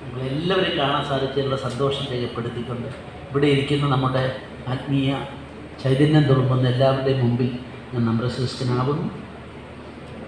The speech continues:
കൂടുതൽ കൂടുതൽ ഉയരങ്ങളിലേക്ക് ഈ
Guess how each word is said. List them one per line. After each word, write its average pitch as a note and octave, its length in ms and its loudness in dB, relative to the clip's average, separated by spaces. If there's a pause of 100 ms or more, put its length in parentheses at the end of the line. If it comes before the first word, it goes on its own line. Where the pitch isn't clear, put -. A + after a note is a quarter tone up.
(140)
കൂടുതൽ G#3 340 8
കൂടുതൽ D#3 400 4 (600)
ഉയരങ്ങളിലേക്ക് C#3 840 6 (920)
ഈ B2 40 -12